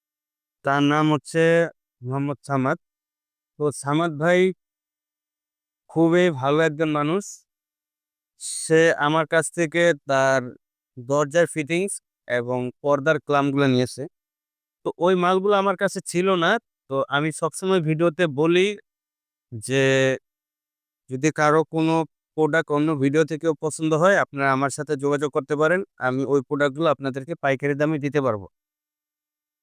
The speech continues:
তো সেই অনুপাতে ভাই আমার কাছ থেকে অনেকগুলা আইটেমই নিয়েছে। তো ওই মালামালগুলা আমি ভাইকে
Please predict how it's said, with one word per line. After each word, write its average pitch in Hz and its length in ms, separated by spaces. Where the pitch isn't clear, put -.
তো 160 40
সেই 175 360
অনুপাতে 196 520
ভাই 143 260
আমার 165 220
কাছ 175 220
থেকে 175 320
অনেকগুলা 180 580
আইটেমই 170 400
নিয়েছে। 156 360
তো 160 40
ওই 175 160
মালামালগুলা 196 760
আমি 160 280
ভাইকে 147 500